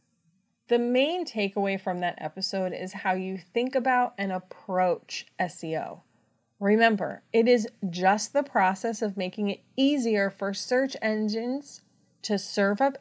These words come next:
answers to a searcher's query. That's it. And once you guys understood that S E O is just a partnership between you and the search engine,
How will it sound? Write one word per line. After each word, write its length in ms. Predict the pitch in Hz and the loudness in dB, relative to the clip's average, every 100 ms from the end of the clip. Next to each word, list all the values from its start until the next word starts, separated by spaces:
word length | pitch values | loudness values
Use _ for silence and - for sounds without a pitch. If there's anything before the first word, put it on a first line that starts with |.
| - | -2
answers 640 | 269 277 269 202 190 190 _ _ | 0 0 -2 -2 -4 -6 _ _
to 320 | - 233 226 | -2 -2 -2
a 80 | 226 | -4
searcher's 640 | 220 208 180 - 185 190 | -4 -4 -4 -4 -6 -6
query. 560 | - - 285 208 - - _ _ _ | -6 0 2 2 0 -14 _ _ _
That's 480 | 170 151 190 277 277 | -10 2 4 4 2
it. 260 | 311 - _ _ _ _ _ _ _ _ | 0 0 _ _ _ _ _ _ _ _
And 280 | 233 247 247 | 2 4 2
once 400 | 220 214 277 311 | 0 0 0 -2
you 140 | 339 | -4
guys 280 | 302 269 240 | 0 2 2
understood 760 | 233 208 190 190 - 247 247 202 | 0 0 -2 -6 0 2 2 2
that 180 | 180 - | 0 2
S 300 | 214 214 208 | -2 -2 -4
E 140 | 190 | 2
O 220 | 202 202 | 2 2
is 140 | 180 165 | -2 -6
just 220 | 196 190 | -6 -4
a 60 | |
partnership 760 | 160 - 240 - 180 165 175 170 | -6 2 2 2 -6 -4 -4 -4
between 480 | 170 165 185 175 175 | -8 -8 -8 -6 -2
you 440 | 202 240 190 185 - | 2 4 4 2 -2
and 220 | 175 165 | -2 -4
the 60 | |
search 340 | 165 302 392 - | -4 -2 -2 -2
engine, 440 | 147 156 - - | -6 -6 -14 -16